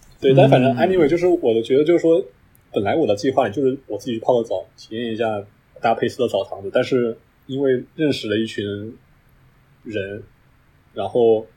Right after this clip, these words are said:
Speaker 1: 因为有了这些碰撞，
Speaker 2: 嗯。
Speaker 1: 我如果自己去可能是本身一个平平无奇的一个体验，可能就是赞叹一下，
Speaker 2: 嗯。
Speaker 1: “哇，布达佩斯的澡堂子，哇，他们的装饰好豪华”，但是就不会有这么多有意思的事情会发生。然后这些事情反而是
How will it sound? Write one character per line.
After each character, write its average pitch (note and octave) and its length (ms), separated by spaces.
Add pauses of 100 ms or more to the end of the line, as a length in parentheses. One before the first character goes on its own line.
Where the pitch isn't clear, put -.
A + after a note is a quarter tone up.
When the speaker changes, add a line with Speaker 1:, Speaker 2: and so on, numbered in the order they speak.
(300)
Speaker 1:
因 C#3+ 160
为 D#3 180
有 G2+ 140
了 F#2+ 100
这 C3 100
些 A#2+ 220
碰 B2+ 240
撞， G#2 240 (220)
Speaker 2:
嗯。 B2+ 100
Speaker 1:
我 A#2 120
如 A#2 100
果 F3+ 100
自 - 80
己 E3 80
去 - 140
可 - 80
能 G#2 100
是 D#3+ 160
本 G#2+ 180
身 C#3 140
一 - 20
个 C3+ 60
平 A#2+ 100
平 B2+ 140
无 A#2 80
奇 - 160
的 A2 60
一 - 20
个 C#3+ 80
体 A2+ 160
验， F2+ 80 (580)
可 - 120
能 G#2 100
就 C3+ 80
是 C#3 80
赞 C3 160
叹 A#2+ 80
一 A2+ 60
下， A2+ 60
Speaker 2:
嗯。 G#2 120
Speaker 1:
“哇， G2+ 340 (280)
布 - 80
达 A2 100
佩 B2+ 140
斯 - 80
的 A2+ 100
澡 G#2 120
堂 F#2+ 200
子， G2+ 220 (640)
哇， A2+ 360
他 G2+ 120
们 A2 80
的 G#2+ 80
装 G#2+ 180
饰 - 140
好 F#2+ 180
豪 G2 140
华”， F#2+ 180
但 C#3 80
是 C#3+ 80
就 - 100
不 - 120
会 D3+ 140
有 G#2 200
这 - 100
么 B2 120
多 B2+ 260 (480)
有 A2 180
意 D#3 140
思 - 140
的 A2+ 40
事 - 160
情 - 140
会 G2 80
发 F2+ 160
生。 - 160 (600)
然 - 100
后 D3 140
这 A#3+ 120
些 F3+ 120
事 - 100
情 A#2+ 180
反 G2 140
而 G2+ 80
是 B2 400